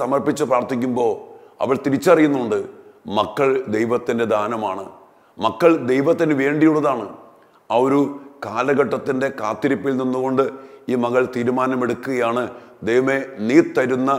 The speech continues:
കുഞ്ഞിനെ നിന്റേതായി കണ്ട് നിനക്ക് വേണ്ടി ജീവിതകാലം മുഴുവൻ സമർപ്പിക്കുവാൻ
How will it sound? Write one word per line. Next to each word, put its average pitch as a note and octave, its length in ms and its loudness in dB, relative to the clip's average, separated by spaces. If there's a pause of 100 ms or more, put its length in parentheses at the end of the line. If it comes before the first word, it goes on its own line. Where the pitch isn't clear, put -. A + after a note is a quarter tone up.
(360)
കുഞ്ഞിനെ B2+ 400 0 (460)
നിന്റേതായി D3 460 4 (140)
കണ്ട് C3 280 4 (300)
നിനക്ക് D3 460 0
വേണ്ടി D#3 320 4 (460)
ജീവിതകാലം D3 640 4
മുഴുവൻ C#3 260 2 (340)
സമർപ്പിക്കുവാൻ D3 720 2